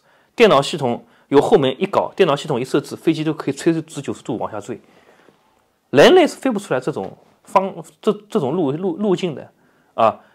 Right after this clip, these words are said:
你一个飞行员怎么能够知-，知道我，我是垂直九十度往，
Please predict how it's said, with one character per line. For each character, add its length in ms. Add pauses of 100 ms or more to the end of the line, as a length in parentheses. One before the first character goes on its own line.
(220)
你 440
一 80
个 60
飞 120
行 100
员 140
怎 160
么 100
能 120
够 80
知-， 240
知 160
道 240 (280)
我， 320
我 80
是 100
垂 180
直 80
九 160
十 100
度 160
往， 180